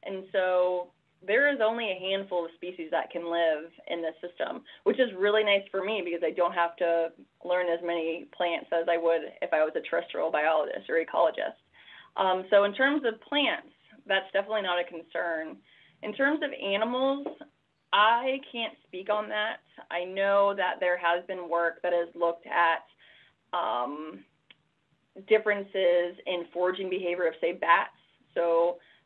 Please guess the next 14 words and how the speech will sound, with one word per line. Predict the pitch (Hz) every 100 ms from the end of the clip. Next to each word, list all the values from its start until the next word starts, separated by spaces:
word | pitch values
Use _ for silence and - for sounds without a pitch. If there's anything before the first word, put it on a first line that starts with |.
| _ _ _ _ 202
bats | 185 190 - -
that | 190 180 170 - - _
forage | 190 185 180 175 170 -
over | 185 175 165 -
salt | 208 214 196
marsh, | 170 170 - - _ _ _ _ - 160 _ _ -
I | 180 -
think | 208 233 285 - - _ _ _ _ _ 190
they're | 196 190 196
being | 208 220 226
affected | 175 - - 262 269 202 175 170
by | 175 170 170
this | 165 - -
incoming | 202 202 208 190 180 180